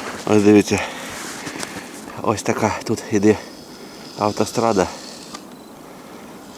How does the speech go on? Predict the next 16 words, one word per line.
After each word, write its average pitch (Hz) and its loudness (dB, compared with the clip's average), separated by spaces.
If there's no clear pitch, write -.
Під 113 8
таким 113 6
ось 107 4
килимочком. 107 6
Далі 107 6
йдуть 117 8
кущі, 113 4
йдуть 113 4
кущі, 135 2
тварина, 113 6
тварина 113 8
повертає 113 6
і 113 4
біжить 117 4
ось 107 4
прямо, 127 6